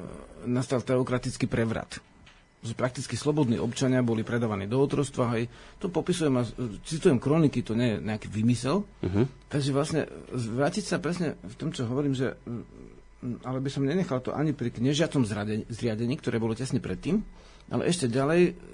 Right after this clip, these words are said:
Speaker 1: lebo sme sa vlastne aj istým spôsobom už tam vrátili, len to nevieme. Tým, že máme vlastne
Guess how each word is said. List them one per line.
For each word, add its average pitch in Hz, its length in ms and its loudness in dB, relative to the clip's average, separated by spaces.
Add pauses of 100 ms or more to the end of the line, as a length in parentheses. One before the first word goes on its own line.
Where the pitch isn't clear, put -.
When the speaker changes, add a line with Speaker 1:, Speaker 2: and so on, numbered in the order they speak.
Speaker 1:
lebo 135 220 0
sme 143 160 2
sa 151 120 -2
vlastne 165 360 2
aj 196 420 4
istým 127 280 -4
spôsobom 117 640 -2
už 160 180 -2
tam 107 160 -2
vrátili, 117 600 0
len 147 200 0
to 143 160 0
nevieme. 139 480 2 (580)
Tým, 170 160 2
že 135 120 2
máme 135 260 4
vlastne 110 480 -2